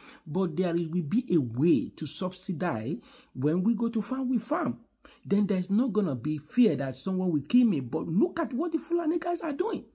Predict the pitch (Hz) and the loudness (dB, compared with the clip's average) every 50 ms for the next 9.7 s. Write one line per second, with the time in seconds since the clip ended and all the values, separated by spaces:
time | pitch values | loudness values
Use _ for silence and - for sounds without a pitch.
0 | _ - - - - 170 175 151 185 196 190 185 165 160 151 131 123 156 208 226 | _ -20 -12 -2 2 2 2 4 4 4 4 4 2 -2 -2 0 2 2 2 2
1 | 220 214 196 160 - - - - 208 254 262 247 294 277 240 214 190 156 151 143 | 2 0 -2 -2 -4 -6 -6 0 2 2 4 4 2 0 -2 -2 -2 -2 -2 -2
2 | 135 123 151 220 220 - 311 285 240 240 226 220 190 151 147 135 - - - - | 0 2 2 4 6 6 4 4 4 0 -2 -2 -2 -2 -4 -6 -8 -10 -4 -2
3 | - - 359 349 311 269 - - - - - - - 494 494 480 381 349 285 311 | 0 0 0 0 -2 -2 -4 -6 -10 -14 -10 -8 -6 -4 -2 0 0 0 2 2
4 | 247 247 247 208 208 175 - - - 349 392 349 220 196 196 160 - - - - | 2 0 0 -2 -4 -4 -4 0 2 2 2 2 0 0 -2 -4 -4 -6 -16 -20
5 | _ _ _ _ - - - - - - - 247 226 - - 240 - 233 220 240 | _ _ _ _ -18 -4 0 2 2 4 4 4 4 4 4 2 4 6 6 6
6 | 247 - - 202 196 - 208 185 214 214 269 403 381 - 117 117 - - _ _ | 6 4 2 -4 -4 -2 0 2 4 4 4 4 2 -2 -6 -8 -10 -16 _ _
7 | _ _ - - - - - - - - 381 392 381 359 311 277 311 294 294 294 | _ _ -20 -18 -14 -10 -8 0 6 8 8 10 10 10 8 8 8 4 2 2
8 | 285 - - - 330 415 392 370 370 - - 277 - - - - - 440 381 349 | 0 -2 -4 -6 -6 -6 -6 -6 -4 -2 -2 -4 -2 -4 -8 -10 -6 0 2 2
9 | 294 262 254 240 247 294 453 494 480 - - - - - | 4 4 4 4 4 4 2 0 -2 -4 -6 -8 -10 -14